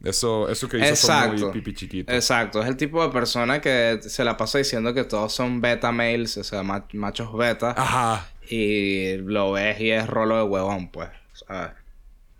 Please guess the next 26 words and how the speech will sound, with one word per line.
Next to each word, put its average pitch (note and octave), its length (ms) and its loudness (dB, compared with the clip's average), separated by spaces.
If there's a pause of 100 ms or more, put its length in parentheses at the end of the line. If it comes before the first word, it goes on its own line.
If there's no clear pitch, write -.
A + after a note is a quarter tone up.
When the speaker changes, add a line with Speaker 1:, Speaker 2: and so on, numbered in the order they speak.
Speaker 2:
Pero A2+ 220 4
Speaker 1:
Sí. A#2 60 6
Speaker 2:
bueno, A#2 280 4
qué C#3 100 -4
sé F#3+ 160 0
yo, C#3+ 240 4
no, B2+ 140 2
no C#3 140 2
sé. A2 280 0 (520)
No D3+ 120 2
me F#3+ 80 4
pare-, G3 200 2
o C#3 40 4
sea, A#2+ 320 2
a B2+ 240 4
ver, A2+ 240 0
a B2 160 2
Dross C#3+ 380 4
también E3 320 4
hace D#3+ 240 0
tiempo D3 300 2
le C#3 100 4
encontraron A2 560 0
unas, A#2 220 -2 (160)
unas G#2+ 240 -6
multicuentas. G#2+ 720 -2